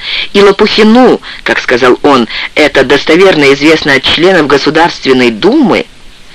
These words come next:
это была вторая Государственная Дума крайне левого направления,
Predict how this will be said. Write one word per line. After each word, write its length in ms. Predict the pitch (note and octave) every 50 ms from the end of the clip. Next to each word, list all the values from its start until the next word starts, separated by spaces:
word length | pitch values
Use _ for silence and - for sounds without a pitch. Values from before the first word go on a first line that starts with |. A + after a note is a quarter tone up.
| - - - - - - -
это 340 | - D3 D3+ D#3 - - G3
была 340 | F#3+ F#3 G3+ G3+ G3+ G3+ G#3
вторая 360 | G3+ - C#4+ C#4+ C4+ G3 C3+
Государственная 560 | A2+ B2+ - - - B2+ A#2+ - - C#3+ C3
Дума 340 | C3+ - G#3 C4 C4 C4+ B3+ - - - - - -
крайне 360 | - - C4+ B3+ G3+ D#3+ C#3+
левого 380 | C3+ C3 B2 A#2+ A#2+ A#2 A2+ A#2+
направления, 720 | B2 - B2+ A#2 A2 C3 C#3 D#3 F#3+ A#3 B3 C4+ C#4+ D4+